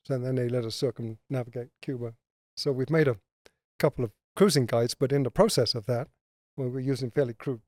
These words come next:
technology, so <laughs> there was a fair amount of running aground. Um, <laughs> which, uh, on occasion would drive Terry nuts. I do <laughs> remember one time I, I ran us aground for the fourth time on one day, and she said,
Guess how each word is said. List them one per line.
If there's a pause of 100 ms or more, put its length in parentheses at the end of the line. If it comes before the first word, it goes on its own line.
(140)
technology,
so
<laughs>
there
was
a
fair
amount
of
running
aground. (640)
Um,
<laughs>
which,
uh, (180)
on
occasion
would (300)
drive
Terry
nuts.
I
do
<laughs>
remember (100)
one
time (480)
I,
I
ran
us
aground
for
the
fourth
time
on
one
day, (340)
and
she
said,